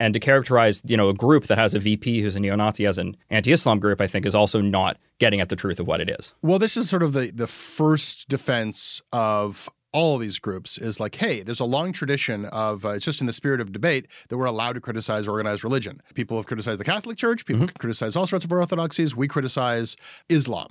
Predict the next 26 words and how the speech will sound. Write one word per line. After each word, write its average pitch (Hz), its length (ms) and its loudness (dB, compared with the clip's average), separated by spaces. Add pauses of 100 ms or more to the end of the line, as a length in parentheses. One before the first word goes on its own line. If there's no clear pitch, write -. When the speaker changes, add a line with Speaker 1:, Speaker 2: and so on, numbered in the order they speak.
Speaker 2:
And 110 160 -4
that's, 120 300 -4
uh, 120 80 -12
it's 131 400 -2
even 151 140 4
within 147 180 2
a 151 60 4
liberal, 156 440 2
it's, 98 120 -12
that's 123 240 -8
the 147 100 -2
left's 196 380 0
tradition. 123 500 -4
And 127 260 -2 (380)
that 165 440 -2
cover, 127 540 -4 (140)
if 131 180 -6
you 147 80 2
just 147 320 -2
scratch 143 440 -2
it 131 80 0
at, 127 100 -6 (300)
like, 139 200 -8
the 135 80 -6
slightest 156 540 0
bit, 123 240 -2